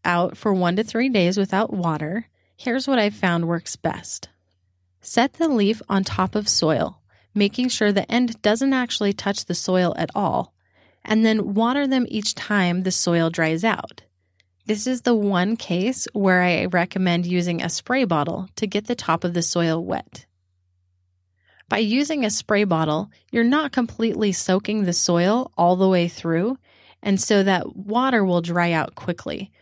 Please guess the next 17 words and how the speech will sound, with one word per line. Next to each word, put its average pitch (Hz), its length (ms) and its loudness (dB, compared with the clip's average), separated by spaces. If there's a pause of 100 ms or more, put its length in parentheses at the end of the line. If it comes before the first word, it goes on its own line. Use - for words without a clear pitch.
(160)
which 190 200 -2
will 185 200 2
also 226 360 0
help 180 260 -2
prevent 175 400 -2
your 180 140 -2
leaf 165 400 -4
from 180 300 -2
rotting 185 560 0
from 190 220 -4
sitting 185 320 -2
on 165 100 0
top 160 300 -4
of 160 120 -4
soggy, 165 420 0
wet 165 280 -4
soil. - 460 -4